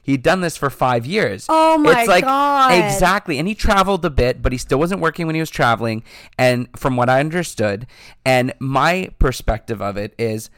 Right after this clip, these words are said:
Speaker 1: hey, listen, write, that's great. Be a creative, that's great. But go get a serving job. Go work retail. W-, do something where you're still making some income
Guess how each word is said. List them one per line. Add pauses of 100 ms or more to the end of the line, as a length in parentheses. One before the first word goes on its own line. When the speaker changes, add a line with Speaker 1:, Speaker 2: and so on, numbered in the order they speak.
(240)
Speaker 1:
hey,
listen, (160)
write, (100)
that's
great.
Be
a
creative, (160)
that's
great. (220)
But
go
get
a
serving
job. (460)
Go
work
retail. (280)
W-, (100)
do
something
where
you're
still
making
some
income